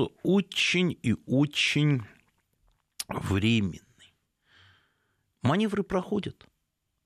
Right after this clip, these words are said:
военную технику завозят, тренировки десантирования или ядерных стрельб в сторону России проводятся, проводятся. Это есть факт.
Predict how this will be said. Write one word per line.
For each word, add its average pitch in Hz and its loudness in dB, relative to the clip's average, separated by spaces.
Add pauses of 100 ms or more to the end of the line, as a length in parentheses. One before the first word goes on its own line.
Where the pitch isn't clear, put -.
(100)
военную 165 0
технику 165 -2
завозят, 165 -4 (640)
тренировки 147 0
десантирования 123 0 (460)
или 113 2
ядерных 120 -2
стрельб 123 -4 (1500)
в - -12
сторону 110 -2
России 131 -4 (160)
проводятся, 175 -6 (280)
проводятся. - -6
Это 170 -2
есть 90 -4
факт. - -16